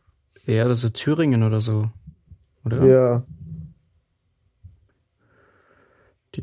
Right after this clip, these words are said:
Speaker 1: di, di, di, di. Ah, ich war mal in Brocken.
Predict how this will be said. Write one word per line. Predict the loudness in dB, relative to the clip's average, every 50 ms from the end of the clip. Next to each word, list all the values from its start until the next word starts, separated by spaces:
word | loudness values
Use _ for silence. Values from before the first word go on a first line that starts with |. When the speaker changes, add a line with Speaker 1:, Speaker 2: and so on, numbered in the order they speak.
| -14 -16
Speaker 1:
di, | -16 -10
di, | -8 -8 -8 -8
di, | -8 -8
di. | -6 -4 -4 -4 -4 -4 -6 -6 -8 -10 -12 _ _ _ _ _ _ _ _ _ _ _ _ _ _ _ _ _ _ _ -20 -20 -20 _ _ _ _ _ _ _ _ _ _ _ _ _ _ _ _ _ _ _ _ _ _ _ _ _ _ _ _ _ _ _ _ _ _ _ _ _ _ _ _ _ _ _ _ _ _ -4 -2
Ah, | 0 0 0
ich | 0 0 2
war | 2 4
mal | 4 4 4 4
in | 4 6
Brocken. | 4 4 2 2 2 2 2 2